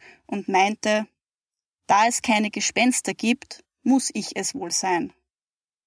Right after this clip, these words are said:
Mit diesem Kommentar gab sich Bernhard jedoch nicht zufrieden, der entschieden protestierte.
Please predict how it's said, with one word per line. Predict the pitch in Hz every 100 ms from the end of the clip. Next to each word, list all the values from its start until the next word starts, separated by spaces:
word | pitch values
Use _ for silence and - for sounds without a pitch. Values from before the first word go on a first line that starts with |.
| _ _ - _ _ -
Mit | 240 -
diesem | 294 302
Kommentar | 285 226 214 - - 190 220 240 _ _ -
gab | 190 -
sich | 202 -
Bernhard | 185 185 220 226 208
jedoch | 202 190 202 -
nicht | 233 -
zufrieden, | 196 - 202 202 196 190 _ _ _ _ -
der | 214 208
entschieden | 214 - 262 285
protestierte. | - 208 - 240 - 226 185 - 180